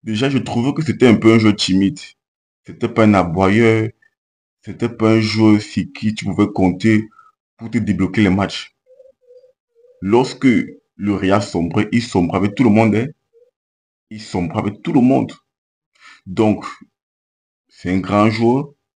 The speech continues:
Il va prendre sa retraite internationale. Moi, j'ai beaucoup de respect pour lui. Ça me choque de le voir prendre sa retraite avec un tel niveau parce que, comme je l'ai dit, pour moi, il a encore le niveau pour jouer au moins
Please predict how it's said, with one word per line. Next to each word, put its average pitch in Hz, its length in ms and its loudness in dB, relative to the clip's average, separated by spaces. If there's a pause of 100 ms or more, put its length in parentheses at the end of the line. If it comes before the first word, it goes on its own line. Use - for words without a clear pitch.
(320)
Il 87 100 -18
va 90 120 -6
prendre 107 360 -2
sa 107 160 -6
retraite 90 360 -6 (100)
internationale. 85 800 -2 (960)
Moi, 92 120 -14
j'ai 98 100 -6
beaucoup 85 320 -6
de 101 100 0
respect 80 280 -6
pour 90 180 -8
lui. 107 320 -4 (640)
Ça 110 180 -4
me 113 140 0
choque 117 400 -4 (300)
de 104 120 -8
le 107 120 -2
voir 107 300 -2
prendre 101 260 0
sa 95 160 -4
retraite - 440 -4 (560)
avec 92 360 -8
un 92 100 0
tel 110 260 2
niveau 113 440 -2 (180)
parce - 240 -16
que, - 80 -8
comme 104 260 -2
je 85 140 -2
l'ai 90 100 0
dit, 95 140 -6
pour - 160 -10
moi, 92 320 -4 (220)
il 85 100 -14
a 85 80 -10
encore 95 220 -2
le 104 80 4
niveau 92 260 0
pour 95 180 -6
jouer 92 140 -2
au 85 60 0
moins 90 220 0